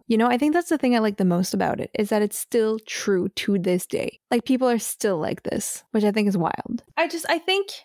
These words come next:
you know, rich people have been rich for a long time, and their behaviors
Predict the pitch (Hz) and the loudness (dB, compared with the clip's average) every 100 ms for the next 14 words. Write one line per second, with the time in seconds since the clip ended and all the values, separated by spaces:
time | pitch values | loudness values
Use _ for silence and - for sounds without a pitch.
0 | - - - 277 208 190 196 - - 285 | -20 -6 2 4 4 2 -2 -4 0 2
1 | 370 - 339 330 302 262 240 220 220 208 | 2 0 0 2 2 4 2 2 0 2
2 | 208 208 214 - _ _ _ - 220 220 | 4 2 0 -6 _ _ _ 0 0 0
3 | - - 202 190 180 202 208 208 208 220 | -4 -2 0 2 2 0 -2 -2 -2 -2
4 | 220 - 214 208 208 208 214 233 196 196 | -6 -2 2 2 2 0 2 0 2 2
5 | 180 185 - | 2 0 -4